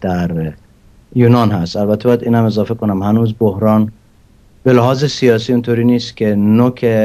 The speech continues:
طبقه، نوک حمله به طرف طبقه حاکمه باشه و، اه،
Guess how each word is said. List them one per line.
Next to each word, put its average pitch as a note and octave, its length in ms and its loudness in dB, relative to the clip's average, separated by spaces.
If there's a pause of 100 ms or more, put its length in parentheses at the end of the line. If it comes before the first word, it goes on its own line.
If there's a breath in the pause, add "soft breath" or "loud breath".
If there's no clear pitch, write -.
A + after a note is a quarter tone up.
(320)
طبقه، G#2+ 500 -2
نوک G#2+ 280 0 (320)
حمله G#2 540 2
به G2 100 -2
طرف G2 280 -4
طبقه G#2 380 -2
حاکمه G2+ 460 -2
باشه G#2 480 -2 (480)
و، G2+ 100 -4
اه، F#2+ 480 0